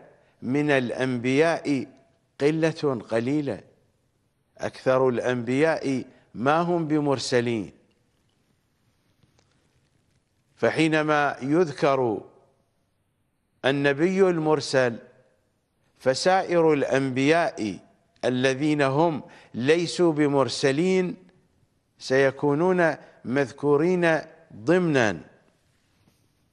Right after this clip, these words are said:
وهكذا في بقية العناوين، حتى لا يبقى ملك مقرب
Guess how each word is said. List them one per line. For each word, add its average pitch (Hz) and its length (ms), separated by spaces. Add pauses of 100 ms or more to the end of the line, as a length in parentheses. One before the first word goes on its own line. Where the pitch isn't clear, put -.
(1400)
وهكذا 180 600
في 147 180
بقية 156 580
العناوين، 117 760 (1600)
حتى 143 500
لا 143 200
يبقى 147 760 (760)
ملك 170 600
مقرب 147 1300